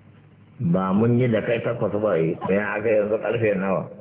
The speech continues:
Sai ya mutu biya kawai na rana. Haka ka kawo uzuri, ba matsayin ka amsa laifinka ne ba.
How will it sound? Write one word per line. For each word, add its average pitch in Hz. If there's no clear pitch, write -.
Sai 92
ya 110
mutu 165
biya 104
kawai 98
na 82
rana. 73
Haka 131
ka 143
kawo 139
uzuri, 95
ba 101
matsayin 127
ka -
amsa 123
laifinka 101
ne 65
ba. 65